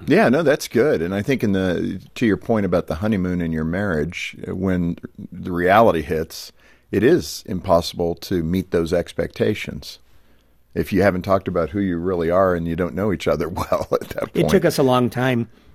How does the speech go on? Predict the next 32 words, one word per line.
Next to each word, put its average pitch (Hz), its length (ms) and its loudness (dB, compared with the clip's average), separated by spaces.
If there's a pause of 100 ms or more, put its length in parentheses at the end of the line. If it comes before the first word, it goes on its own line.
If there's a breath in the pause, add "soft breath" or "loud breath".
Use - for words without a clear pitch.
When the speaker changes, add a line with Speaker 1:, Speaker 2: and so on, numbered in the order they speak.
(100)
Speaker 2:
I 156 80 -2
think 185 140 4
it 190 60 2
probably 170 240 2
took 151 180 0
us 135 80 -4
about 123 260 0
twelve 131 340 2
years 113 480 2 (680 soft breath)
of 117 260 -2
marriage 123 360 2
before 135 300 0
we 117 120 4
finally 131 360 0
realized 120 440 2
we 127 120 6
weren't 123 240 0
being 117 220 2
honest 117 280 0
with 104 140 -2
each 101 180 -4
other. 104 200 -6
We 120 140 2
were 123 220 2 (440 loud breath)
kind 147 160 0
of 107 80 -2
positioning, 131 500 2
we 127 140 4
were 120 100 2
skirting 139 500 2
around 123 360 2
issues, 123 500 2